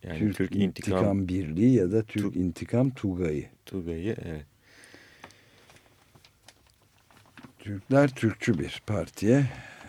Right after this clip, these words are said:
Speaker 2: e, başkanına suikast düzenleyerek ortalığı herhalde karıştırmak istemiş olabilirler. Bunu da bakacağız.
Speaker 1: Veya artık yeterince şey mi görmediler? Türkçü mü görmediler?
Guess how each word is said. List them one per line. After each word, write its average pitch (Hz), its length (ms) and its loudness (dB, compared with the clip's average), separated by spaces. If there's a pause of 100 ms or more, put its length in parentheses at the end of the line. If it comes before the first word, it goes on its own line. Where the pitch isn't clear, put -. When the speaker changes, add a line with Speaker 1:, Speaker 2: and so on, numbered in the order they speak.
Speaker 2:
e, 98 400 -10
başkanına 92 600 2
suikast 117 680 0
düzenleyerek 95 800 0
ortalığı 101 480 -2
herhalde 85 460 -2
karıştırmak 98 600 0
istemiş 98 420 -4
olabilirler. 90 760 0
Bunu 110 300 4
da - 160 -4
bakacağız. 82 340 2
Speaker 1:
Veya - 220 2
artık - 340 -10 (200)
yeterince 95 720 2
şey 98 180 -2
mi 104 140 0
görmediler? 76 640 -6 (420)
Türkçü - 340 -4
mü 104 80 -2
görmediler? 80 480 -6